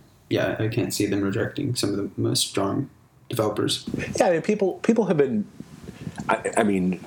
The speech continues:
Speaker 2: we have a rectangle and we fill it with pixels, and, you know, there's recommendations, and, and interesting apps have been doing interesting things for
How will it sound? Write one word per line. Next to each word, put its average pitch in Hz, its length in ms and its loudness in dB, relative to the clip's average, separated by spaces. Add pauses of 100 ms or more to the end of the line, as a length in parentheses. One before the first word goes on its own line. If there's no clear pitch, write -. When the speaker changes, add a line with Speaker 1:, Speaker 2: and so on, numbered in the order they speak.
Speaker 2:
we 87 80 6
have 90 120 4
a 123 60 4
rectangle 107 600 2
and 87 120 0
we 87 80 2
fill 101 220 2
it 98 40 0
with 113 120 2
pixels, 104 500 2
and, 82 220 -2 (280)
you 98 80 8
know, 85 160 4
there's 85 180 2
recommendations, 90 680 2
and, 82 240 0
and 82 280 2
interesting 104 340 2
apps 95 280 2
have 92 100 0
been 82 100 0
doing 90 260 2
interesting 87 380 0
things 90 300 2
for 82 460 0